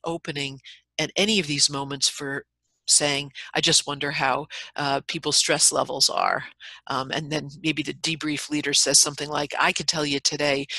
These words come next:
when I, you know, saw X, Y, or Z, I found that particularly stressful." And it doesn't have to generate, you know, a long discussion. In fact,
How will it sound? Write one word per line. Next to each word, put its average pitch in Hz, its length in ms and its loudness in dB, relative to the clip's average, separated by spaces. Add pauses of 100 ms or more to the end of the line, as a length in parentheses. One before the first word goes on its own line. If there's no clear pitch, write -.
(240)
when 143 120 -6
I, 143 180 -2 (100)
you 147 160 -6
know, 135 220 -8
saw - 280 2
X, - 280 0
Y, 139 120 -2
or 143 120 -2
Z, 139 360 0 (400)
I 160 80 0
found 147 260 -2
that 127 160 -2
particularly - 460 -4
stressful." - 640 2 (320)
And 165 140 2
it 160 180 -2
doesn't 185 300 4 (200)
have 175 200 2
to 160 80 -6
generate, 165 600 4
you 170 80 -2
know, 156 140 0
a - 20 2
long 156 240 2
discussion. - 460 4
In 190 60 -6
fact, 170 260 2